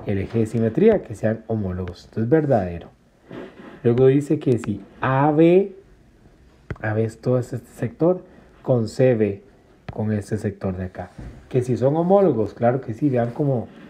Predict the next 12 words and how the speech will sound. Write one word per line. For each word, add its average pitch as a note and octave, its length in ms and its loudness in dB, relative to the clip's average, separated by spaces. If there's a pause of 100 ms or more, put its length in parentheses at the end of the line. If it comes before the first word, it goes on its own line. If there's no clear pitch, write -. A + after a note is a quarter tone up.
(560)
hacen A2+ 300 -4
como C3 220 -2
la A#2 120 0
simetría B2 640 2
si C3 140 -4
se G#2+ 80 -2
fueran A#2 320 -2
a B2+ 180 -2
pegarse A#2 500 0
al G2 160 -4
doblarlo G#2 560 0
ahí, G#2 300 -6